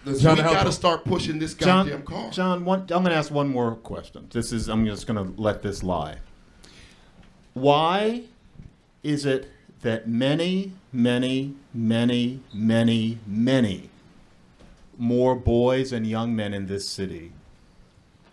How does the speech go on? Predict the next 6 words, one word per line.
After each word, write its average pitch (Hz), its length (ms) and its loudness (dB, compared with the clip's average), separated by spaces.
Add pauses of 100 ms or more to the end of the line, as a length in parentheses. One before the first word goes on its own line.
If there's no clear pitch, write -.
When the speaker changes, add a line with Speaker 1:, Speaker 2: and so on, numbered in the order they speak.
Speaker 3:
who 113 160 -2
jump 117 360 -2
the 113 80 -6
turnstile 92 1000 -6 (500)
are 95 160 0
black 95 560 -2